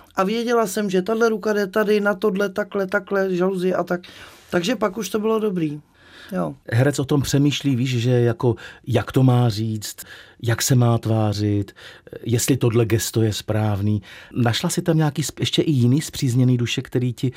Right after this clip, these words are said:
Speaker 2: třeba takhle jako pomohli se projít touhletou částí té tálie, <laughs> když to tak
Speaker 1: Mm,
Speaker 2: řeknu?
Speaker 1: ano, Franta Segrádo.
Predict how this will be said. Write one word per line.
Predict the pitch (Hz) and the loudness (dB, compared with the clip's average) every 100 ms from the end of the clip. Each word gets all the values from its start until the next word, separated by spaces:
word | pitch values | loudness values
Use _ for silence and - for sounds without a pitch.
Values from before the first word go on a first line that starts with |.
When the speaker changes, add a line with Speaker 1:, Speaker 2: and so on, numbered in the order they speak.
| - - | -8 -18
Speaker 2:
třeba | - 117 110 | -6 -4 -2
takhle | 117 110 120 | -2 0 0
jako | 117 127 - - - _ | 0 -2 -6 -14 -20 _
pomohli | 113 120 123 117 117 120 - - | 2 4 4 4 4 2 -4 -10
se | - 123 | -2 -2
projít | - 104 107 117 - - - | 0 2 2 2 -4 -10 -4
touhletou | 110 113 117 - 117 117 120 - - - - | 0 2 2 2 4 4 0 -12 -20 -20 -12
částí | - 104 104 - 104 | -4 -2 -2 -2 -2
té | 101 101 | 0 -2
tálie, | - 82 95 98 | 0 -2 2 4
<laughs> | 104 | 2
když | 113 - | 0 -4
to | - | -6
tak | 98 92 | 0 0
Speaker 1:
Mm, | 92 | 2
Speaker 2:
řeknu? | 95 190 | 2 2
Speaker 1:
ano, | 185 170 175 - - - | 2 2 -4 -12 -20 -20
Franta | - 156 143 147 | -6 -6 -4 -8
Segrádo. | - 139 135 127 120 120 | -8 -6 -6 -6 -8 -12